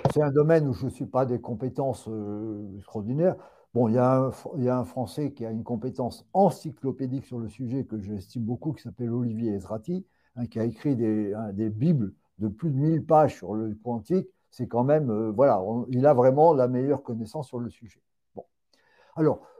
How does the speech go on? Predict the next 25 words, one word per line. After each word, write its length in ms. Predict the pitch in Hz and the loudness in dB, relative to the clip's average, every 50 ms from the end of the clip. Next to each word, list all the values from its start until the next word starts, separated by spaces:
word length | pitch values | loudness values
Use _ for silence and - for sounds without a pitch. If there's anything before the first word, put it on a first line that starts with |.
| _ _ _ | _ _ _
personne 460 | 196 196 - - - 220 220 185 165 | 2 2 2 2 4 4 4 6 4
ne 80 | 165 | 2
peut 180 | 151 - 151 151 | 2 2 0 0
dire 220 | 143 156 160 139 | 2 2 4 4
aujourd'hui 500 | 151 147 120 117 147 139 135 147 185 196 | 4 2 2 2 0 0 0 0 -2 -4
quand 160 | 139 - 156 143 | -2 -2 0 2
l'informatique 720 | 135 131 113 - - 135 123 123 120 123 - 165 - - | 2 2 0 0 -2 -4 -2 -2 -4 -4 -6 -8 -10 -8
quantique 380 | - 131 131 120 - 120 110 - | -6 -6 -4 -4 -4 -8 -10 -10
sera 320 | - 127 143 156 - - | -4 0 0 0 0 0
opérationnelle, 800 | - 147 - - 147 131 127 139 - - - 147 143 127 107 90 | -2 -2 0 0 0 0 0 -2 -2 -2 -4 -2 -2 -2 -2 -4
dans 140 | 73 101 92 | -4 -8 -8
cinq 340 | - - - 117 110 104 - | -8 -10 -10 -10 -10 -4 -2
ans, 140 | 151 151 135 | -2 -2 0
dans 160 | 113 117 113 | 0 -2 -2
dix 260 | 107 113 120 110 120 | -2 -4 -4 -2 0
ans, 220 | 147 156 160 156 147 | 0 2 2 2 2
ou 100 | 131 104 | 0 -2
plus 220 | 98 - - 107 | -6 -10 -14 -12
tard, 260 | 90 127 147 139 120 | -8 -4 -2 -2 0
ou 160 | 123 120 117 | 0 2 2
avant, 140 | 123 123 156 | 2 2 0
on 60 | 147 | -2
ne 40 | 127 | -2
sait 140 | - - 107 | -4 -6 -10
pas. 160 | - - - | -12 -14 -20